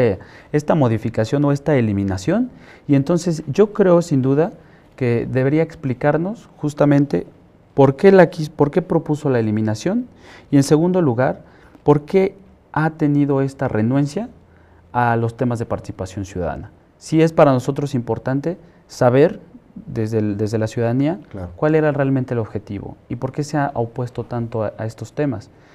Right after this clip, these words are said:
Speaker 1: cuando so-, eh, somos un colectivo justamente de muchas organizaciones, de muchos ciudadanos, que tenemos justamente este interés en impulsar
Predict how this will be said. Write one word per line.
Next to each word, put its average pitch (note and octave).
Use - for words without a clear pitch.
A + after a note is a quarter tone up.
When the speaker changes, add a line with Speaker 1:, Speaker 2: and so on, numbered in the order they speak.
Speaker 1:
cuando A2
so-, -
eh, A#2+
somos D3+
un D3+
colectivo D#3
justamente C#3
de C3
muchas B2+
organizaciones, A2
de A#2
muchos B2
ciudadanos, C3
que B2
tenemos C3
justamente B2+
este A#2+
interés A#2
en A2+
impulsar A2